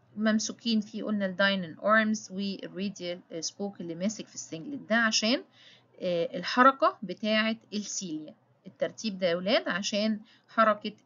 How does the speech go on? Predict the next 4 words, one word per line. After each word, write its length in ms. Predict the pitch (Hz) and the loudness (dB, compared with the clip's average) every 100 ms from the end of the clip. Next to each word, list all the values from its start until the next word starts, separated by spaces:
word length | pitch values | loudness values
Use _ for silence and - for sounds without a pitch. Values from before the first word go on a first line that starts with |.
| - | -4
السيليا. 840 | 196 208 - - - 170 147 147 123 _ _ _ _ _ _ _ _ _ _ _ _ _ _ _ _ _ _ _ _ _ _ _ _ _ _ _ _ _ _ _ _ _ _ _ _ _ _ _ _ _ _ - | -4 -4 -8 -8 -8 -8 -12 -14 -20 _ _ _ _ _ _ _ _ _ _ _ _ _ _ _ _ _ _ _ _ _ _ _ _ _ _ _ _ _ _ _ _ _ _ _ _ _ _ _ _ _ _ 2
آه، 340 | 208 214 202 196 | 6 8 8 6
السيليا 420 | 220 - 330 466 | 6 6 6 6
بتعمل، 560 | 330 - 254 294 359 381 | 2 6 8 8 4 -4